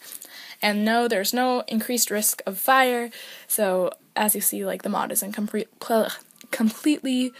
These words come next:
realistic because it is The Sims three, you know? Don't base your life off of that, guys. <laughs> Can my Sim smoke while she is pregnant?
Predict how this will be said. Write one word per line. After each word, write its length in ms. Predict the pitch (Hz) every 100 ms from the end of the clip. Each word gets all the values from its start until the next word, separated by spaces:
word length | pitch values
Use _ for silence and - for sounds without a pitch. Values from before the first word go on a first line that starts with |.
| - - -
realistic 640 | 233 214 196 - 208 202
because 380 | - 220 202 190
it 120 | 190 -
is 320 | 196 196 -
The 100 | -
Sims 280 | - - -
three, 360 | - - 208
you 140 | - 202
know? 200 | 151 208 -
Don't 180 | 196 196
base 260 | 196 -
your 120 | 180 -
life 200 | 190 190
off 180 | 190
of 60 | 220
that, 220 | - -
guys. 240 | - 240 247 254 240 - - -
<laughs> 400 | - - - -
Can 420 | - 254 220 214 - - - - -
my 220 | 233 220
Sim 500 | 220 - 240 233 269 269
smoke 640 | - - 226 208 220 -
while 140 | 220
she 180 | 214 226
is 160 | 202 -
pregnant? 720 | - 220 196 214 214 226